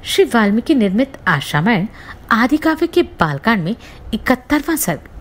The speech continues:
पूरा हुआ। आप सभी को कोटि कोटि साधुवाद। आपने इन वीडियोज़ को इतना प्रेम दिया। नमस्कार, मैं आभा शर्मा जावास।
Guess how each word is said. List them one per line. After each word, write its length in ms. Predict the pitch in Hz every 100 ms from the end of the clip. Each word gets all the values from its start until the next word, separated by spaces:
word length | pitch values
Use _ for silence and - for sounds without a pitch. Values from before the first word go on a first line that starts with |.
| - -
पूरा 160 | 208 151
हुआ। 280 | - 165 - - - - - - - - - - - - 220
आप 180 | 247
सभी 340 | - 190 170 247
को 160 | -
कोटि 360 | 262 - 165 165
कोटि 300 | 175 160 208
साधुवाद। 760 | 196 180 151 - 143 143 - - - -
आपने 420 | 156 - 151 269 - - -
इन 140 | 302 262
वीडियोज़ 360 | 285 302 320
को 200 | - 370 -
इतना 260 | 180 196 226
प्रेम 280 | 139 127
दिया। 240 | 135 135 147 - _ -
नमस्कार, 600 | 175 143 139 - 143 190 - _ - - _ 302
मैं 300 | 339 220 247 - _ _
आभा 320 | 254 262 285 339
शर्मा 380 | 226 185 185
जावास। 520 | 262 156 147 151 143